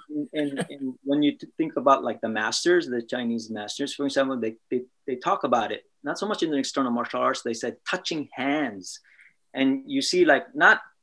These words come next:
pushing hands like you see in the park, but, like, pushing hands like the grandmasters. Like, why do they do that? They don't punch and kick. You don't see them punch and kick because they're, they're, they're, it's like a chess.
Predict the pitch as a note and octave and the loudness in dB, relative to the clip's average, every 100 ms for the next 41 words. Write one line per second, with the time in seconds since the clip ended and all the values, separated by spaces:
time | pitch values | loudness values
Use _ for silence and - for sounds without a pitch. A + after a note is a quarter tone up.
0 | _ _ F3 F3 D3 C3 C3 B2 A2+ A#2 | _ _ -2 0 0 2 0 0 -2 -2
1 | - B2+ A#2 G#2 F#2+ - C#3 G#2 - A#2 | -2 -2 -2 -6 -10 -2 0 0 -2 -8
2 | - A2 G#2+ - - - F#2 B2 C3 A#2 | -6 -10 -12 -8 -8 -6 -8 -4 -4 -4
3 | G#2+ - G2+ A#2 A2+ A2 G#2+ - A#2 A#2 | -8 -8 -4 -2 -2 -4 -6 -8 -8 -10
4 | - - - - - B3 B3+ A#3+ F#3+ E3 | -12 -16 -20 -2 0 2 4 4 4 2
5 | A3 D3 - - G#3 A#3+ - F3 - C#3 | -2 -2 -2 0 2 0 -2 -6 -2 -4
6 | F3 F3 B2+ C3+ C#3+ D3 C#3+ C#3+ D3 C#3+ | -4 -4 -4 -4 -4 -4 -4 -6 -8 -8
7 | C#3 F#3 - _ _ _ _ - - D3 | -8 -8 -8 _ _ _ _ -4 0 0
8 | - D#3 D#3 D#3 - C#3 C#3+ D3 C#3+ - | 0 2 4 4 0 0 4 4 2 -4
9 | C#3 B2 C#3 C3+ - - C#3 - E3+ D#3+ | -6 2 2 2 -4 -6 -4 -2 -2 -2
10 | A#2+ - E3 F3 - - | -4 -4 0 0 0 -2